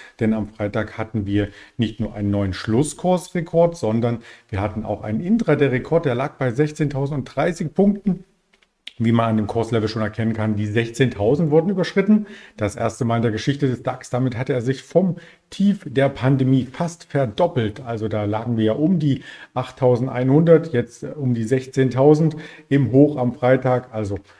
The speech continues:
rund eine Verdoppelung. Das ist schon für den Aktienmarkt sehr, sehr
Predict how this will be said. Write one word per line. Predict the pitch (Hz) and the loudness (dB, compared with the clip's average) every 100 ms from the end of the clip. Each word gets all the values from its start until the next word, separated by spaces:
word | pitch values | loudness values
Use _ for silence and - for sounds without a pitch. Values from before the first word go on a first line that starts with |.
| _ _ - | _ _ 4
rund | 160 185 | 4 6
eine | 143 | 2
Verdoppelung. | 135 123 165 - 165 151 | 2 2 2 2 4 4
Das | 139 135 | 4 0
ist | 139 | -2
schon | - 127 120 | 0 0 0
für | 120 | -2
den | |
Aktienmarkt | 113 117 - 113 110 110 - | -4 -6 -6 -4 -4 -6 -2
sehr, | 135 131 | 0 2
sehr | 110 | 0